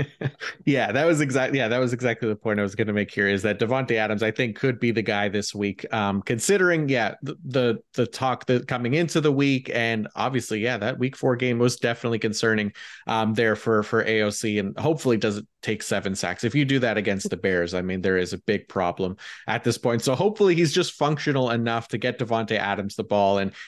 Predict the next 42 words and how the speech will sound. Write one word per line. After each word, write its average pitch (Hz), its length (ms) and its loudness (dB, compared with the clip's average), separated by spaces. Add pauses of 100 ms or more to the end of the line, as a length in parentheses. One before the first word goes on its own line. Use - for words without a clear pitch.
yeah, 220 240 0
maybe 151 240 2
we 147 120 6
get 143 220 0
some, 127 240 0
some 123 280 -2
extra 120 300 -2
fantasy 110 380 0
relevance 101 520 0
out 110 160 2
of 98 120 0
Josh 92 280 -2
Jacobs 131 480 0
and, 101 120 -2
and 107 160 0
Jakobi 110 400 0
Meyers, 101 360 2 (100)
but, 98 220 -2 (260)
um, 104 220 0
we're 135 120 4
not 135 260 0 (200)
setting 123 420 -2
the 110 120 2
bar 104 240 0
too 127 260 0
high 95 240 0
for, 98 260 -2
for 98 380 0
Aidan 104 220 0
O'Connell, 92 540 -4
uh, 90 300 -2
this - 240 -4
week, - 300 -6
uh, 104 120 -6 (200)
but 98 280 -2 (260)
it 147 120 0
is 156 180 2
at 120 120 0
least 123 280 2
a 120 80 0
decent 107 400 -4
matchup, 95 440 -4